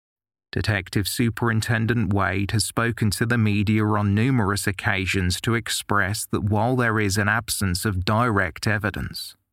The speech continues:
he feels as though Chow did not carry out the attacks on his own. Speaking with the Evening Chronicle, the detective said,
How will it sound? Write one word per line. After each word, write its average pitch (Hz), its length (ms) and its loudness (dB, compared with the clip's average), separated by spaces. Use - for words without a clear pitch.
he 107 100 0
feels 113 520 0
as 110 140 0
though 113 180 2
Chow 98 460 0
did 107 220 0
not 110 320 0
carry 110 400 0
out 113 200 0
the 117 140 0
attacks 95 600 -2
on 87 440 -2
his 92 260 -2
own. 58 220 -6
Speaking 107 520 0
with 101 260 0
the 101 100 2
Evening 104 440 0
Chronicle, - 680 -4
the 101 100 0
detective 98 680 -2
said, - 440 -2